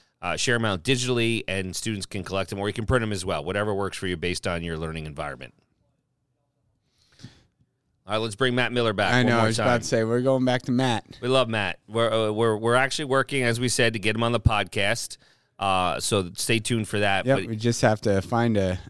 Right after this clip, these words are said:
Speaker 2: a good time that works
Speaker 1: he's a busy
Speaker 2: for all.
Speaker 1: dude. He's a busy dude. No problem. No, no doubt about it. So ten ways to improve students' long-term learning. He has a whole blog article about it, and it says,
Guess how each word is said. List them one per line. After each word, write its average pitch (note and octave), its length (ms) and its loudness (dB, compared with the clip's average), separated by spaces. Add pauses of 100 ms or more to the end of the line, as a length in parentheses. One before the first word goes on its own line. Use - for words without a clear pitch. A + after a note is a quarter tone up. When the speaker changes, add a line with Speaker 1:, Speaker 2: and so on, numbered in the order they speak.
Speaker 2:
a G2+ 80 -8
good A#2+ 240 -2
time A#2+ 360 2
that F#2+ 200 -2
works A2 200 0
Speaker 1:
he's A2+ 100 0
a - 20 -8
busy G#2+ 140 6
Speaker 2:
for G2 80 6
all. G2 40 4
Speaker 1:
dude. G#2 300 2
He's F#2 240 -8
a F#2 60 -8
busy G2 240 -4
dude. D2+ 440 -10
No G2 140 -6
problem. F2+ 460 -4
No, F#2+ 160 -4
no G#2 140 -2
doubt G2 200 0
about F2+ 300 0
it. D2 120 -12
So B2+ 180 0
ten F#3 300 0
ways D#3+ 340 2
to C#3 200 0
improve C3 540 -2
students' C#3 580 -2
long-term A2+ 1000 -2
learning. F#2 520 -4
He G2+ 140 -6
has G2 180 -2
a E2+ 100 -4
whole C3 300 -4
blog G#2+ 400 0
article F#2 380 -4
about F#2 280 -2
it, F2+ 100 -4
and F2+ 80 -6
it F2+ 180 -8
says, G#2 360 0